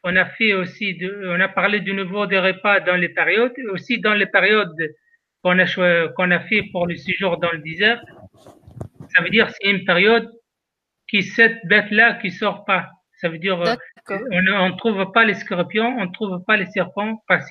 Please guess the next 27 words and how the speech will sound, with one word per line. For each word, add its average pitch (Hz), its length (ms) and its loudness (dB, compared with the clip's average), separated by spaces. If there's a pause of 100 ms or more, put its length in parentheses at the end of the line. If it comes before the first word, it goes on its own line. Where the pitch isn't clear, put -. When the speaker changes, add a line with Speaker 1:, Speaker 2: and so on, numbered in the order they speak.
(100)
Speaker 1:
que 208 180 0 (380)
elle 175 120 2
aime 185 220 4
pas 208 180 6
les 185 320 6
froids, 175 420 2 (120)
elle 180 100 4
aime 185 260 2
que 202 80 -4
les 180 120 -2 (320)
chaleurs. 190 380 4 (300)
Et 160 40 -14
donc, 202 300 -2
on 175 80 -4
Speaker 2:
Ah, - 0 -
bah, 214 80 -4
ça 196 80 -8
Speaker 1:
choisit 185 260 0
Speaker 2:
tombe 226 100 -12
bien. 240 160 -4 (680)
Speaker 1:
Ouais. 175 160 4 (360)
Et 160 60 -6
donc, 220 200 0 (100)
on 196 80 2
choisit 202 640 -2 (580)
une 220 320 0
période. 202 480 2